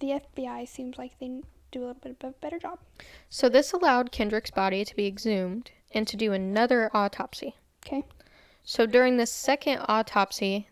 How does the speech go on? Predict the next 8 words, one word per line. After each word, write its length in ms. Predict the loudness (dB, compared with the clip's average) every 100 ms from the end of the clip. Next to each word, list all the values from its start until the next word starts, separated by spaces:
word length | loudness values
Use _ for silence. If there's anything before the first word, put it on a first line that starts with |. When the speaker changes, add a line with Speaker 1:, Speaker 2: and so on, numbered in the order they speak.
| _
Speaker 2:
the 140 | -4
examiner 580 | -2 -2 0 0 2 0
found 500 | 0 0 2 2 2
that 160 | -2 -6
Kendrick's 540 | -6 -4 0 0 0 0
organs 600 | 0 2 -2 -2 -4 -4
were 100 | 0
missing. 580 | 0 -2 -4 -8 -8